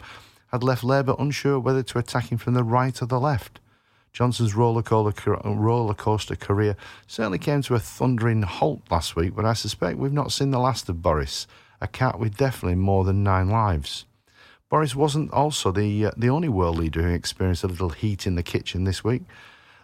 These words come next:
Leaked files, including text messages ex-, exchanging between Macron and Uber executives, this week revealed how the cab-hailing business identified him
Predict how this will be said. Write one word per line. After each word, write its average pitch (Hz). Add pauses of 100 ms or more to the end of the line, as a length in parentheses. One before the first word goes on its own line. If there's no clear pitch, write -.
Leaked 127
files, 120
including 131
text -
messages 85
ex-, - (260)
exchanging 95
between 87
Macron 101
and 90
Uber 101
executives, 90 (400)
this 151
week 107
revealed 87
how 107
the 95
cab-hailing 98
business 76
identified 101
him 92